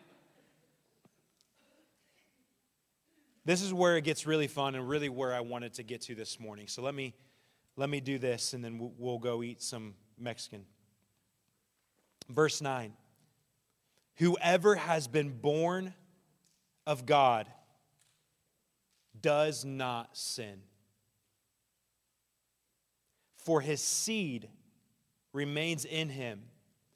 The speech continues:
and he cannot sin. He has been born of God.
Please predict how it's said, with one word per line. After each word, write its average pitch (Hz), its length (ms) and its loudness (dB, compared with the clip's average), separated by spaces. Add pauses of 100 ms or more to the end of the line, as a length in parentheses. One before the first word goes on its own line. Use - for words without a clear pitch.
(340)
and 143 100 -4
he 139 200 -6 (100)
cannot 170 720 -2
sin. 107 460 -6 (1200)
He 196 320 0
has 165 340 0
been 131 320 -2 (100)
born 139 540 -2 (460)
of 123 200 -6
God. 113 340 2